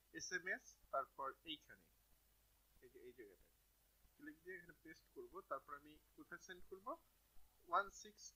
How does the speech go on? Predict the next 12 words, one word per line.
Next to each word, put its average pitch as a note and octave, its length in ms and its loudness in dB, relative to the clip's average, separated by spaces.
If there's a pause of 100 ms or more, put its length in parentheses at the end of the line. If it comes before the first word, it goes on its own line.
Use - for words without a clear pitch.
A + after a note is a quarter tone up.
টু F3+ 100 -6
টু D3+ 120 -16
টু। - 260 -20
আই, D#3+ 280 6 (120)
আমি D3+ 240 0
এগুলো F3 360 -4
আমার D#3 480 2 (100)
video C#3 220 -4
ডেসক্রিপশনে E3+ 540 -8
দিয়ে D3 200 -12
দিব। B2 200 -8
আহ, - 1500 -14